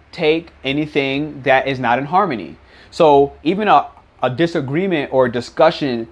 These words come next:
that may be healthy for their growth, they really struggle with that, okay? And if you ha-, if you have it in your seventh house, okay? This is important to understand. Now you're looking at, like, Taurus. What's some of the Taurus?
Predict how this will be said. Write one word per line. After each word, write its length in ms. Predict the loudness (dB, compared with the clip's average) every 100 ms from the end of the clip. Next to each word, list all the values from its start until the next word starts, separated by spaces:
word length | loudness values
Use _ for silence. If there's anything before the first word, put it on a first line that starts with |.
| -4
that 220 | -2 0
may 120 | -2
be 140 | -4 -2
healthy 360 | 0 0 -2
for 160 | -4 0
their 160 | 0
growth, 380 | 0 4 4 4 -4 _ _ _
they 140 | -4
really 240 | -2 -2 -2
struggle 480 | -2 4 4 4
with 220 | 0 -2 -4
that, 300 | -6 -6 -12
okay? 360 | -4 -2 -2
And 180 | -4 -6 -4
if 160 | -4
you 140 | -2 0
ha-, 280 | 2 2 4
if 240 | 2 2
you 100 | 0
have 200 | 2 2
it 100 | 2
in 100 | 0
your 120 | -4
seventh 320 | -4 -4 -4 -6
house, 360 | -6 -6 -10 -14
okay? 320 | -4 -4 -4 _ _ _ _ -12
This 100 | -4
is 60 |
important 300 | -4 2 2
to 80 | 2
understand. 340 | -2 -6 -8 -10 -20 -20 -20 -2
Now 220 | 2 4
you're 160 | 4 2
looking 360 | -2 -4 -4
at, 220 | -2 -2
like, 420 | 0 0 0 -6 -4
Taurus. 380 | 2 4 2
What's 140 | -4 -4
some 120 | -4
of 20 |
the 60 | -4
Taurus? 460 | -2 0 0 -4